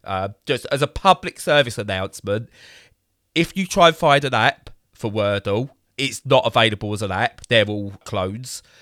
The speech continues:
If you're made to pay for Wordle, it's not Wordle. The developer of it, it's a browser-based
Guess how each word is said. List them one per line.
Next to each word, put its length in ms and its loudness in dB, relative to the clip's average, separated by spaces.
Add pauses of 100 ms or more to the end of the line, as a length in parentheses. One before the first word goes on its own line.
(240)
If 160 -2
you're 80 0
made 220 0
to 60 -12
pay 260 0
for 180 -8
Wordle, 480 0 (160)
it's 200 -6
not 220 2
Wordle. 460 -2 (200)
The 80 -8
developer 640 2
of 200 -2
it, 200 -2
it's 200 -12
a 80 -6
browser-based 1040 -2